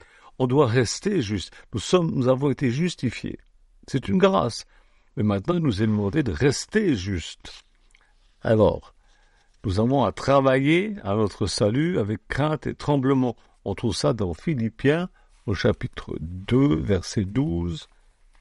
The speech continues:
quatorze et seize. Voilà ce qu'il dit. « Ainsi, mes bien-aimés, comme vous avez toujours obéi, non pas seulement en fonction de ma présence,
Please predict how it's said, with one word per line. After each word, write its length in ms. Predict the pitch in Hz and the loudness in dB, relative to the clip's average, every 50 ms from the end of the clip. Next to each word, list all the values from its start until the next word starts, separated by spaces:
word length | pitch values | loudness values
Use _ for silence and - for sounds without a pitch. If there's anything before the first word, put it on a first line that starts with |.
| _ _ _ _ _ - | _ _ _ _ _ -4
quatorze 460 | - 107 98 - - 127 107 98 104 | -2 0 0 2 0 0 0 2 0
et 80 | 110 92 | -2 -2
seize. 540 | - - - 113 101 98 95 85 82 - | -2 -2 0 0 0 0 -2 -6 -8 -10
Voilà 260 | - 65 82 90 113 110 | -8 -6 -4 -4 -4 -4
ce 100 | - - | -4 -4
qu'il 140 | - 110 | -4 -4
dit. « 240 | 95 104 101 92 - _ _ _ _ _ _ _ _ _ _ - | -4 -4 -6 -8 -10 _ _ _ _ _ _ _ _ _ _ -2
Ainsi, 440 | 131 143 135 - - - 160 147 | 0 0 0 -2 -4 -4 -2 0
mes 160 | 135 127 117 107 | 2 2 0 2
bien-aimés, 720 | 113 147 147 139 135 131 127 131 135 147 160 180 202 - _ _ _ _ _ _ _ | 0 0 0 2 0 0 0 0 0 0 -2 -2 -4 -10 _ _ _ _ _ _ _
comme 220 | - 143 139 139 | 0 0 0 0
vous 180 | 135 139 131 131 | 0 -2 0 0
avez 240 | 135 120 123 131 113 | 0 0 0 -4 -4
toujours 360 | - - 165 156 156 135 123 | -4 -6 -2 0 0 2 2
obéi, 680 | 135 127 110 117 120 113 117 127 127 120 110 - - - - | 0 0 0 0 0 0 0 0 0 0 -2 -4 -6 -6 -4
non 200 | 92 101 107 104 | -2 0 0 0
pas 200 | - 117 107 92 | 2 2 2 2
seulement 440 | - 123 113 110 113 117 110 104 | 2 0 2 2 2 2 0 0
en 40 | 98 | -2
fonction 460 | - - 113 107 101 - - - 104 | -2 -2 -4 -4 -4 -4 -2 -2 0
de 40 | 98 | 2
ma 120 | 95 90 82 | 2 0 0
présence, 680 | - - 127 123 131 180 180 147 123 120 104 - - | 0 -2 0 2 2 2 2 2 0 -2 -4 -8 -14